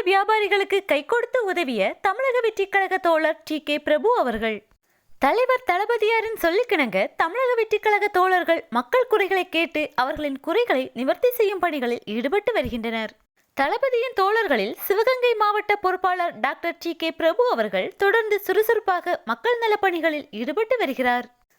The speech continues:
அந்த வகையில் அவர் தற்போது சாலை ஓர வியாபாரிகளுக்கு ஆதரவாக குரல் கொடுத்துள்ளார்.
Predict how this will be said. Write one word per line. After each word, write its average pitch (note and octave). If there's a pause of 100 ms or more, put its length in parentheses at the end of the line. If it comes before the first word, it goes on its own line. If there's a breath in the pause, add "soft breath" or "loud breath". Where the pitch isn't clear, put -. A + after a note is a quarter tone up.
(160)
அந்த F#4+
வகையில் C4
அவர் G4
தற்போது A4
சாலை F#4
ஓர B4
வியாபாரிகளுக்கு F#4
ஆதரவாக C#4
குரல் C#4+
கொடுத்துள்ளார். A#3+